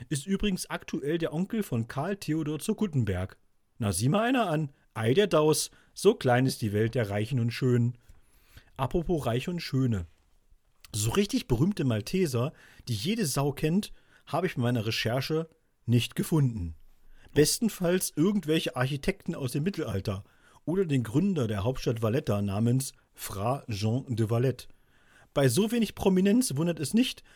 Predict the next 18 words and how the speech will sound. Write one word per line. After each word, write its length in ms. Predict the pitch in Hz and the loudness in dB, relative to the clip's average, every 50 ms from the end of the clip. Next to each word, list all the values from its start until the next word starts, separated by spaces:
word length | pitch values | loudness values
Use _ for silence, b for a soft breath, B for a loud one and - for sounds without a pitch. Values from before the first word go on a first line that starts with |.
| b b | b b
dass 220 | - 123 113 - - | -6 -4 -4 -4 -4
auf 160 | - 98 - | -6 -4 -2
Malta 360 | 113 117 147 180 190 - 190 156 | -2 0 0 -2 -2 -2 -2 -2
die 140 | 135 139 | 0 -2
vier 360 | 131 - - - - 262 254 208 | -2 -4 -2 0 0 0 0 0
größten 480 | - 123 151 190 190 - - 202 165 - | -2 -2 -2 -2 -2 -2 -4 -6 -4 -2
Playmobil-Fabriken, 1040 | - - 165 214 240 233 208 147 139 135 127 - - 127 110 117 139 139 156 156 160 - | 0 0 2 2 2 2 0 2 2 2 2 2 0 -2 -2 -2 -4 -4 -6 -8 -8 -6
Fabriken 440 | - - 123 110 147 175 196 202 190 | -4 -4 -4 -2 -2 -4 -4 -4 -4
der 120 | 170 160 151 | -2 -2 -2
Welt 220 | 185 196 196 - | -2 -4 -4 -4
beheimatet 500 | - 110 107 107 104 101 98 107 95 - | -4 -2 -2 0 -2 -2 -4 -6 -8 -6
sind. 280 | - 104 98 98 - b b b b b b b b b b b b | -4 -4 -4 -4 -8 b b b b b b b b b b b b
Wöchentlich 680 | - 110 208 285 - - 208 - 113 98 92 - - b b b b b b b b | -2 0 0 0 0 -4 -6 -4 -4 -4 -4 -4 -10 b b b b b b b b
verlassen 480 | - - - 113 120 - - - 160 - - - | -4 0 0 0 2 0 -2 -4 -6 -8 -4 -2
eins 360 | 165 202 226 214 - - - | 0 0 0 -2 -4 -6 -4
Komma 340 | - 160 147 147 151 - - _ | -4 -2 -2 -2 -4 -6 -8 _
acht 400 | - 190 180 - - - - - | 0 0 0 0 -6 -12 -8 -2
Millionen 760 | 120 123 127 127 123 117 117 170 190 202 196 196 190 190 180 | 0 2 2 2 2 4 4 4 6 6 4 4 2 2 -2